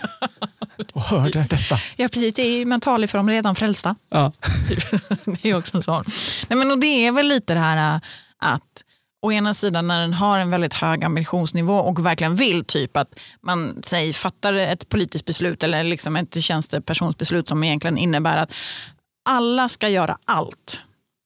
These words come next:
Speaker 2: Alltså det vill säga att vi ska liksom, alla rättigheter, alltså barnkonventionen ska genomsyra allting vi gör, eller vi ska göra då prövningar av barnets bästa i alla ärenden.
Speaker 1: Mm.
Speaker 2: Och det är ju såklart, det är där vi ska vara. Men, men frågan är,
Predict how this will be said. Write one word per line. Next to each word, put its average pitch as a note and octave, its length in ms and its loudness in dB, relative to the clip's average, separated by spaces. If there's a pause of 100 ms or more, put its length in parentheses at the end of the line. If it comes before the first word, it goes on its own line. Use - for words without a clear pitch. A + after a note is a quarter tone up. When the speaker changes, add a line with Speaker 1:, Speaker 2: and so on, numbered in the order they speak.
(120)
Speaker 2:
Alltså F#3+ 140 -2
det F#3 80 0
vill F3+ 100 0
säga F3 240 0
att - 80 -6 (280)
vi G3 140 0
ska - 180 -2
liksom, E3 420 -2
alla A3 320 2
rättigheter, - 440 -4
alltså F3 160 -2
barnkonventionen G3+ 580 0
ska G3+ 100 -2
genomsyra E3+ 580 0
allting G#3+ 380 0
vi F#3 80 2
gör, A#3+ 420 2 (280)
eller F3+ 120 0
vi E3 60 0
ska - 120 -2
göra F3+ 340 2
då D#3 220 2 (440)
prövningar F3 360 2
av E3+ 60 0
barnets E3 300 2
bästa - 340 -2
i - 200 -2
alla A#3 320 2
ärenden. A3 600 2 (240)
Speaker 1:
Mm. A#3+ 160 0
Speaker 2:
Och A3 60 2
det A3 100 4
är D4 120 4
ju D#4 80 4
såklart, G#3+ 360 0
det A3+ 60 2
är A3 60 4
där G#3 280 2
vi G#3+ 120 0
ska A3+ 420 2
vara. A3 400 2
Men, G3 260 2
men G#3 200 2
frågan G#3+ 380 2
är, F#3+ 100 -2